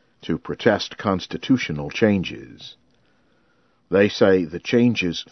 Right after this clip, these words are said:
fail to limit the king's power. At least one thousand people marched in the capital, Rabat. Thousands more gathered in Morocco's main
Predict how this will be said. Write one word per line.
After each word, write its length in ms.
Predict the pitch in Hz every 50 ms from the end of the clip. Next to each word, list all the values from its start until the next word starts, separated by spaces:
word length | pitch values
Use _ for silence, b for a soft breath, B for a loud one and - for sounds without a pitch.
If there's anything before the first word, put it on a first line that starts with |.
| -
fail 480 | - 127 127 123 117 107 98 90 80 - _
to 120 | - - 92
limit 520 | 92 98 120 139 139 107 87 82 - _
the 120 | - 85 85
king's 520 | _ - - 151 143 123 101 92 87 -
power. 580 | - - - 135 127 95 62 55 50 53 - - _ _ _ _ _ _ _ _ _ _ _ _ _ _ _ _ _ _ _ _ _ _ _ _ _ _ _ _ _ -
At 200 | 90 90 - -
least 280 | 107 113 113 - -
one 220 | - 101 113 110 101
thousand 680 | - - 131 127 135 143 143 135 - - 107 107 - -
people 500 | - 101 90 - - 85 90 107 110 _ -
marched 460 | 87 92 101 104 - - - - -
in 120 | - 87
the 80 | 95 95
capital, 640 | - - 135 123 113 - 90 - - 104 104 110 -
Rabat. 640 | - 107 110 110 - 107 82 64 - - _ - - _ _ _ _ _ _ _ _ _ _ _ _ _ _ _ _ _ _ _ _ _ _ _ _ _ _
Thousands 580 | - 98 101 101 101 95 - 90 85 82 80
more 420 | 85 104 120 127 110 101 104 117 120
gathered 520 | 104 90 101 104 110 98 107 104 107 90
in 140 | 69 101 98
Morocco's 720 | 95 92 92 98 107 107 - - 107 98 95 95 87 - - b b b b b b
main 500 | 87 98 110 110 110 110 107 98 90